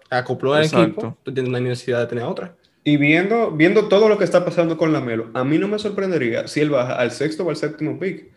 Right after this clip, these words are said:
Speaker 3: Porque miren esto, o sea, eh, yo creo que si Minnesota se queda con el pick, seleccionan a Anthony Edwards. Porque por lo menos en el papel es el que hace un poco más de sentido.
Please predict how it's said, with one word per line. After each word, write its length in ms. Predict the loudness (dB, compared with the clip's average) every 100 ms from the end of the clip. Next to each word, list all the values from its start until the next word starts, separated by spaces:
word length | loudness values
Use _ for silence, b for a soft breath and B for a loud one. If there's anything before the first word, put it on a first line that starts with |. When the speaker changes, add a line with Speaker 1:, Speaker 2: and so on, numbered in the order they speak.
| b b
Speaker 3:
Porque 280 | -2 0 2
miren 240 | 2 2
esto, 260 | 0 -4 -6
o 40 |
sea, 420 | 0 2 2 -6 _ -2
eh, 480 | 2 4 2 0 0
yo 160 | 0 2
creo 180 | 0
que 60 | 0
si 100 | 0
Minnesota 460 | 0 0 0 -4 -4
se 120 | 0
queda 200 | 0 0
con 160 | -2
el 80 | -4
pick, 340 | -2 -4 -4 -6
seleccionan 540 | -4 -2 -2 -2 -2
a 20 |
Anthony 320 | -2 -4 -2
Edwards. 460 | -4 -4 -8 -14 _ -2
Porque 260 | 0 2
por 160 | 2 4
lo 100 | 4
menos 220 | 2 2
en 80 | 0
el 120 | 0
papel 260 | -2 0 0
es 80 | 0
el 100 | -2
que 60 |
hace 120 | -2
un 120 | -2 -4
poco 200 | -4 -4
más 200 | -4 -6
de 80 |
sentido. 440 | -8 -2 0 0